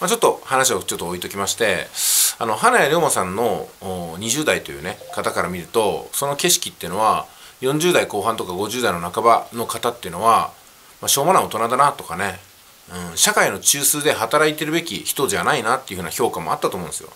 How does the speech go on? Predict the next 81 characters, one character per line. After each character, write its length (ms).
は 100
っ 60
き 80
り 20
言 60
っ 20
て 60
ね。 160
そ 160
れ 60
は 80
ね、 160
私 280
か 100
ら 60
見 120
て 80
も 260
同 140
世 120
代 220
に 60
対 200
し 80
て、 320
あ 100
ん 40
ま 80
り 80
高 240
い 80
評 140
価 140
が 40
で 100
き 60
な 100
い 60
と 80
こ 80
ろ 60
が 100
あ 20
り 80
ま 80
す。 260
で 120
も、 300
そ 160
れ 60
に 200
対 180
し 60
て 40
は 60
で 120
す 40
ね、 60
ち 60
ょ 20
っ 20
と 80
分 120
か 100
っ 40
て 80
い 60
た 100
だ 60
き 60
た 100
い 60
こ 80
と 100
が 80
あ 60
る 40
ん 40
で 60
す 80
よ。 100